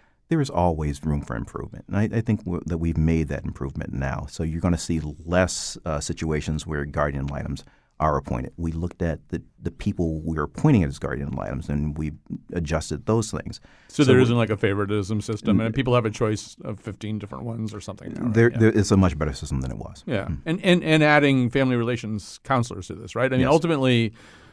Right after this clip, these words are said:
Speaker 2: uh, look, the court system, oddly enough, is really not a good place to try to resolve a lot of this stuff. I mean, if you can resolve it any other way, it's gonna be less expensive and less acrimonious. I assume that's part of reform, too. Like, how do we get you guys talking to one another
Speaker 1: Right,
Speaker 2: in a different
Speaker 1: and,
Speaker 2: way?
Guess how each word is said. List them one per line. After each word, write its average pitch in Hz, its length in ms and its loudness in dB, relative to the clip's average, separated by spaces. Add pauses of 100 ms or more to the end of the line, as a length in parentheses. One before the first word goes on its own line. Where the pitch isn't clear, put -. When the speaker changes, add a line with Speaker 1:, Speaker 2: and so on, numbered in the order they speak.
(560)
Speaker 2:
uh, - 40 -6
look, 151 260 -2
the 143 80 0
court 190 200 6
system, 135 600 2
oddly 123 300 4
enough, 113 260 2
is 107 160 -4
really 120 140 2
not 123 360 2
a 117 60 0
good 104 180 -6
place - 320 -8
to 113 140 -10
try 107 100 -4
to 110 80 -6
resolve 107 320 0
a 110 40 -8
lot 117 120 -8
of 123 80 -8
this 113 120 -8
stuff. - 280 -10
I 110 60 -8
mean, 113 120 -10
if 110 80 -10
you - 60 -14
can 120 140 2
resolve 120 260 8
it 113 100 4
any 123 200 4
other 110 160 2
way, 110 180 4
it's 98 140 -4
gonna 113 140 -2
be 104 60 -2
less 107 240 -2
expensive 104 540 -6
and 110 180 -10
less 107 200 -6
acrimonious. 107 680 -2
I 120 100 -10
assume 123 400 0
that's 110 400 -6 (360)
part 135 220 8
of 107 100 2
reform, 107 540 -2
too. 95 340 -4
Like, 117 220 -16
how - 200 -4
do 131 60 4
we 127 80 2
get 113 160 -4
you 110 80 -4
guys 98 180 -4
talking 104 300 -4
to 104 60 0
one 101 120 -2
another 95 260 -8
Speaker 1:
Right, 87 200 2
Speaker 2:
in 110 100 -2
a 104 40 -2
different 98 180 0
Speaker 1:
and, 110 80 -2
Speaker 2:
way? - 120 -10